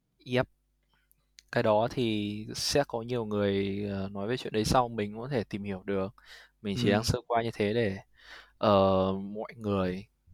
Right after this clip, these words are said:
Speaker 1: anh và em và những người, người tham gia nghe câu chuyện biết được nó là như thế.
Speaker 2: Ừm, yeah.
Speaker 1: Thì mẹ anh phấn khởi lắm,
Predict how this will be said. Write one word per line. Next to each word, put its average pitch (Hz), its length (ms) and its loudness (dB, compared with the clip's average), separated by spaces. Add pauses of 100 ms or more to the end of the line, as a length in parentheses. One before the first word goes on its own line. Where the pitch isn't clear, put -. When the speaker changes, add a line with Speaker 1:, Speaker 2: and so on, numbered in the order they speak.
(120)
Speaker 1:
anh 110 220 -4
và 101 100 -2
em 107 300 2
và 98 180 -10
những 120 160 -10
người, 107 320 -6
người 98 340 -6
tham 110 200 -10
gia 113 360 -4
nghe 110 260 -6
câu 110 140 -12
chuyện - 220 -10 (220)
biết 127 220 -2
được - 180 -6 (460)
nó 113 100 -8
là 107 100 -2
như 107 120 -4
thế. 107 220 0
Speaker 2:
Ừm, 123 100 -10 (520)
yeah. 60 340 -6 (460)
Speaker 1:
Thì 98 360 -4
mẹ 107 320 -4
anh 113 160 -2
phấn - 160 -6
khởi 104 240 6
lắm, 117 140 0